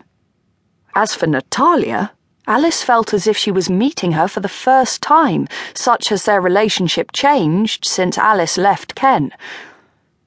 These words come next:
Alice wonders if perhaps Natalia's problem was with Ken, not her, all along. Or perhaps Alice herself really has changed.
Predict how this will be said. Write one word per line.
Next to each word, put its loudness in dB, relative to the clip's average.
Alice 0
wonders 2
if -4
perhaps -2
Natalia's 2
problem 0
was -2
with -4
Ken, 0
not 2
her, 2
all 2
along. 2
Or 0
perhaps 0
Alice 0
herself 0
really 0
has 0
changed. -4